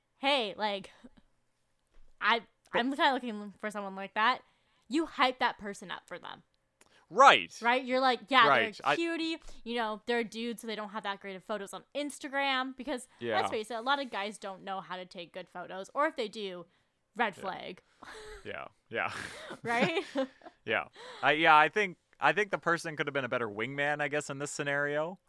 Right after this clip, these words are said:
Speaker 1: Yeah, that's my
Speaker 2: Um,
Speaker 1: concern.
Speaker 2: um, but also, I guess you should be able to, I mean, if they're your friend, you should be able to ask, like, "Hey, remember that person you were talking about?" Like,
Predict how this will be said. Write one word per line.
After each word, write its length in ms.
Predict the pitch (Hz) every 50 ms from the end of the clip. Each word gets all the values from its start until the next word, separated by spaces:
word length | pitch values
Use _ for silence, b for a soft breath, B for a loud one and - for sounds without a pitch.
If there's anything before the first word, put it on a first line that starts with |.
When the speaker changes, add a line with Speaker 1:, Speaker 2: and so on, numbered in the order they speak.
| _ _ -
Speaker 1:
Yeah, 160 | 277 247 208
that's 260 | - 277 381 508 -
my 180 | 233 220 226 247
Speaker 2:
Um, 260 | 226 220 214 208 202
Speaker 1:
concern. 300 | 190 175 165 170 180 190 - _ _ _ - - _ _ _ _ -
Speaker 2:
um, 560 | - 113 117 120 117 117 117 113 110 101 98 _ _
but 340 | - 123 120 113 110 104 - - - - -
also, 800 | 131 147 156 151 - - 147 135 127 120 117 110 104 101 98 _ _ _ _ _ _ _ _ _ _ _ _ _ _ _ _ _ _ _ _
I 120 | - 165 -
guess 200 | - 392 - -
you 120 | 131 110
should 360 | - - - 147 175 156 - - _ _ _ _ _ _ _
be 140 | - 113 113
able 240 | 123 131 120 117 110
to, 180 | - - - - -
I 60 | 156
mean, 140 | 190 214 226
if 60 | -
they're 200 | - 160 113 107
your 160 | 107 104 98
friend, 320 | - - 156 196 180 127
you 60 | 127 131
should 160 | - 403 370
be 100 | 202 147
able 160 | 139 127 113 110
to 80 | 113
ask, 300 | 117 127 131 123 110 -
like, 260 | - 110 110 107 101 -
"Hey, 180 | 131 143 147 123
remember 240 | 107 123 143 170
that 160 | 160 156 147 -
person 240 | 151 147 147 147
you 60 | 151 151
were 60 | 147
talking 300 | - 151 147 147 - 151
about?" 240 | 147 143 156 151 -
Like, 220 | 117 110 104 92